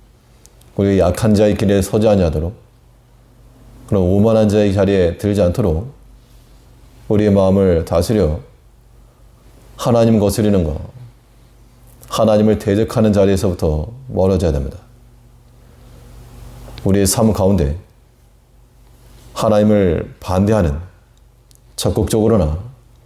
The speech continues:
소극적으로나 하나님을 대적하는 일이 들어오지 않도록 밀쳐내는, 힘있게 밀쳐내는 그러한 힘이 작동되어야 됩니다. 반면에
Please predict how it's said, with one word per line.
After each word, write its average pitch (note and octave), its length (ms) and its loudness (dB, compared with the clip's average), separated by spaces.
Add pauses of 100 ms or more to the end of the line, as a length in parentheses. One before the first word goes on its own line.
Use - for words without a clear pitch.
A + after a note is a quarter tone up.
(140)
소극적으로나 F#2+ 1000 0 (120)
하나님을 G2 480 0
대적하는 G2+ 500 0
일이 G2 420 0
들어오지 G#2+ 380 0
않도록 F#2+ 480 -2 (540)
밀쳐내는, F#2+ 680 0 (840)
힘있게 C3 440 -2
밀쳐내는 G2 600 0 (480)
그러한 G#2 320 0
힘이 F2 400 0
작동되어야 D#2+ 920 -2
됩니다. C2 260 -6 (2750)
반면에 G2 640 0